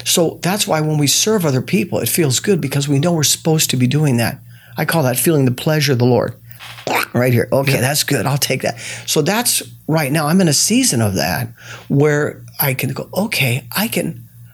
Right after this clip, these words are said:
Speaker 1: I can serve God. I can do all these things. I can work within this thing. I can make a living." All these things can happen. But instead of just looking, "Well, what, what can I get, get, get, get, get, get?" I'm looking outward.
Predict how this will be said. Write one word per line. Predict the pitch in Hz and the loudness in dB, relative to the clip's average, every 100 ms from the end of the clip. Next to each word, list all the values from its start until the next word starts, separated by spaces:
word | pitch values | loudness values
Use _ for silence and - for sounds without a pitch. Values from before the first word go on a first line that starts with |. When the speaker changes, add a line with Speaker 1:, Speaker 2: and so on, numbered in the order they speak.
| - | -8
Speaker 1:
I | 202 | -6
can | - | -2
serve | 98 - 135 202 202 | -2 0 0 0 -2
God. | 185 180 | -4 -2
I | 123 | 0
can | - | 0
do | 135 | 0
all | 185 | 0
these | 190 180 | 0 0
things. | 185 175 - - - | 0 -2 -8 -12 -4
I | |
can | 120 117 | 0 2
work | 131 185 196 | 4 2 2
within | 202 202 | 2 4
this | 196 - | 2 2
thing. | 196 196 - - | -2 -4 -12 -6
I | 117 | 0
can | 120 | 4
make | 113 165 196 | 4 2 2
a | |
living." | 185 196 165 | 4 4 2
All | 170 | 2
these | 233 208 | 2 2
things | 214 - | 0 0
can | - | 0
happen. | 123 202 240 110 156 - - - - - - _ - - - | 0 0 -2 -2 -4 -8 -20 -20 -20 -20 -20 _ -20 -12 -4
But | 170 | 0
instead | 156 - 220 220 | 0 0 0 0
of | |
just | 160 175 196 | 0 0 0
looking, | 180 165 135 | 0 0 0
"Well, | 151 | 2
what, | 160 175 | 2 2
what | 202 220 | 0 0
can | 165 | 0
I | 175 | 2
get, | 170 147 - | 0 -2 -2
get, | 165 165 | -2 0
get, | 165 | -2
get, | 170 | -2
get, | 170 175 | -2 -2
get?" | - - - - - - _ - - | -2 -8 -20 -20 -20 -20 _ -14 -2
I'm | 139 | 2
looking | 143 120 131 | 2 2 0
outward. | 165 - - | 0 -4 -8